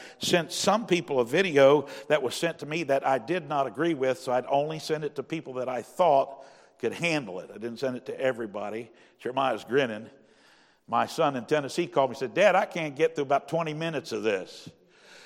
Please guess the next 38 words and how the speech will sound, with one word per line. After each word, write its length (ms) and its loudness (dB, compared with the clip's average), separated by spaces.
But 100 -12
there 80 2
was 220 4
a 40 -4
good, 280 -2
a 40 -2
lot 200 2
of 80 -6
good 100 -6
information 720 -4
in 100 -4
it. 180 -8
My 140 -4
daughter, 380 2
who 100 0
is 220 0
a 60 0
doctor 640 0
in 180 -4
Dallas, 600 4
she's 240 -8
a 40 -6
naturopath 720 0
doctor 300 -2
and 100 -6
also 280 -2
a 40 -6
practitioner 840 -6
now. 420 -8
And 100 -10
she's 160 -14
waiting 220 -2
to 60 -8
take 260 -4
her 80 -10
test, 460 -4
and 120 -14
she 340 -12